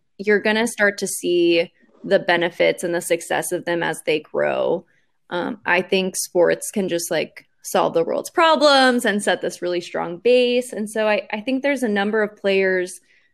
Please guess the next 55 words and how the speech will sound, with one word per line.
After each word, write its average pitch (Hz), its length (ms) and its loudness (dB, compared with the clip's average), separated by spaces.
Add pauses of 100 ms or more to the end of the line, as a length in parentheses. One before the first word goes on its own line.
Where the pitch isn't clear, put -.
(140)
that 190 480 0
started 190 480 0
in 196 100 -2
that 180 220 -2
program 180 440 0
when 175 140 -6
they're, 170 420 -4 (160)
they 175 120 2
were 170 120 4
in 170 120 0
first 165 340 -2
or 170 80 2
second 160 400 -4
grade, 180 480 2
and 180 340 -2
now 156 200 -2
they're 160 120 -2
in 165 120 -6
fifth 165 240 -4
or 156 160 -4
sixth 254 360 -2
grade. 240 360 4
They've 170 160 4
stayed 160 320 0
with 233 260 4
it. 226 300 4 (400)
And 226 80 2
I'm 214 280 0
really 233 380 4
excited, 180 880 2 (500)
um, 180 380 -8
just 208 260 -4
to, 254 80 -6
like, 233 220 0
watch 156 300 -2
those 180 220 2
players 170 760 2
once 196 320 -4
they 226 140 2
do 269 200 0
get 302 160 4
into 165 200 -2
high 165 180 2
school 151 560 -2
and 208 160 2
the - 100 -2
impact 196 360 -4
that 185 180 -4
they 180 160 2
could 214 460 0
potentially 185 560 -2
have 170 480 0
on 175 260 -2
any 170 300 -2
of, 165 180 -4